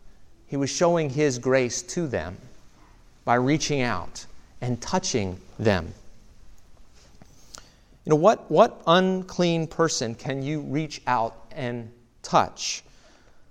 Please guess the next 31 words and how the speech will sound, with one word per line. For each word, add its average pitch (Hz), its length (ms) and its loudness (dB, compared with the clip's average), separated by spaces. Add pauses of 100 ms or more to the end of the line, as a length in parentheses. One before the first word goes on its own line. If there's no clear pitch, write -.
This 117 100 -6
is 123 60 -6
not 135 180 6
an 151 80 -6
A 143 120 0
T 156 160 -6
and 139 80 -4
T 151 120 -6
commercial, 131 680 -2
if - 80 -4
anybody 120 260 4
remembers 110 300 0
that, 101 300 -4
from 117 240 -14
nineteen 107 440 -10
eighty-seven. 98 500 -6
It 104 140 -14
was - 140 -16
a - 20 -8
long 107 100 -6
time 98 200 -6
ago. 98 160 -8 (480)
Uh, 110 220 6
but, 127 600 0
but 127 160 0
who 139 160 -4
can 170 220 -4
you 147 100 -6
reach 131 320 -8
out 104 300 -8
and, 110 280 -12